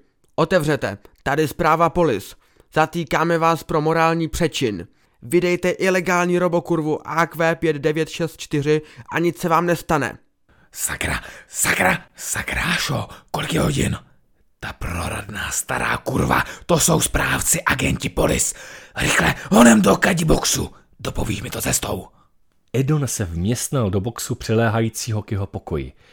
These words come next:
Speaker 3: Popadl robokurvu za kápy, přitáhl ji k sobě a prudce za sebou zabouchl. Oba se smáčkli do prostoru menšího, než jaký má sám pro sebe v elektrorikše.
Speaker 2: Čekal jsem, že správcům se mnou jednou dojde trpělivost.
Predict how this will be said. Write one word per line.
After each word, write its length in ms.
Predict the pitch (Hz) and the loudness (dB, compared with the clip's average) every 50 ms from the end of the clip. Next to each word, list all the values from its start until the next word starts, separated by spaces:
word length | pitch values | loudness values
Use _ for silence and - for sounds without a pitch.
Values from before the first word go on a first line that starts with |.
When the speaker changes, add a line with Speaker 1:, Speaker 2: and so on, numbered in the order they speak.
| - - - _ - _ | -20 -20 -20 _ -18 _
Speaker 3:
Popadl 560 | - 190 180 - _ 190 180 165 131 110 92 92 | -6 -6 -6 -2 _ 0 0 2 0 0 2 2
robokurvu 600 | 110 123 135 151 151 - 160 151 139 113 101 98 | 2 2 2 -2 -2 0 0 0 2 2 2 2
za 140 | 104 120 | 2 0
kápy, 460 | - - 147 147 147 139 - 170 151 - - - - _ _ _ | 0 2 2 2 2 4 2 0 0 0 -4 -14 -20 _ _ _
přitáhl 500 | _ - 147 - 196 190 190 175 180 170 | _ -8 -2 2 4 4 4 4 4 2
ji 80 | 131 104 | 0 0
k 80 | - - | -2 0
sobě 320 | - 147 135 151 156 147 - | -2 0 2 2 2 2 0
a 60 | - | -6
prudce 600 | - _ _ _ 127 175 214 208 - - - 131 | -12 _ _ _ 2 2 2 2 0 0 2 2
za 80 | 131 135 | 2 2
sebou 300 | - 165 151 147 143 139 | 2 2 2 4 4 4
zabouchl. 560 | 135 120 131 120 110 - - - 82 - - _ _ _ _ _ _ _ _ _ _ _ _ _ _ | 4 6 6 4 4 2 0 -4 -4 -4 -8 _ _ _ _ _ _ _ _ _ _ _ _ _ _
Oba 240 | - 120 127 156 143 | -6 0 0 0 0
se 160 | - - 117 | 0 -4 -4
smáčkli 640 | - - - 107 110 113 123 127 - - - 127 107 | -4 -4 -2 0 2 2 0 0 -4 -6 -4 -2 0
do 80 | 110 104 | 0 -2
prostoru 460 | - 127 117 - - - 135 127 120 | -2 -4 -6 -6 -2 0 0 2 2
menšího, 680 | 117 117 127 139 - - - 151 143 120 139 135 135 - - - - - _ _ _ | 2 2 0 0 -2 -4 -4 -2 -2 2 2 0 0 -2 -8 -20 -20 -20 _ _ _
než 220 | - 117 113 - - | -2 -2 -2 0 -2
jaký 280 | 277 262 - 147 143 | -2 -2 -2 -4 -2
má 260 | 139 139 135 123 123 117 | 0 2 2 2 0 0
sám 380 | - - - 131 131 147 151 | 0 -2 0 0 0 0 -2
pro 220 | - - 123 131 120 | -4 -4 -4 -4 -2
sebe 300 | - - 131 120 127 117 | -2 -2 0 0 -2 -4
v 100 | - - _ | -4 -4 _
elektrorikše. 800 | 113 104 98 - _ - - 78 73 71 - - - - - - - - _ _ _ _ _ _ _ _ _ _ _ | -2 -2 -2 -4 _ -8 -8 -6 -6 -6 -6 -4 -4 -4 -6 -8 -14 -18 _ _ _ _ _ _ _ _ _ _ _
Speaker 2:
Čekal 380 | - - 208 - - 170 165 156 | -6 -6 -4 -4 -4 -2 -2 -2
jsem, 200 | - 151 151 147 | -2 -2 -2 -2
že 160 | - 160 151 | -2 -2 -2
správcům 600 | - - - 135 127 131 - - - - 135 131 | -2 -2 -2 -2 0 0 0 0 0 -2 -4 -4
se 140 | - 151 147 | -2 -2 0
mnou 220 | 151 151 139 135 | 0 0 -2 -2
jednou 380 | 135 135 131 - 139 135 131 131 | -2 -2 -2 -2 -2 -2 -4 -2
dojde 300 | 127 127 131 127 127 127 | -2 -2 -2 -2 -4 -6
trpělivost. 720 | - 135 127 - - 110 104 107 107 - - - - - | -8 -8 -8 -6 -6 -6 -6 -6 -6 -6 -6 -8 -8 -10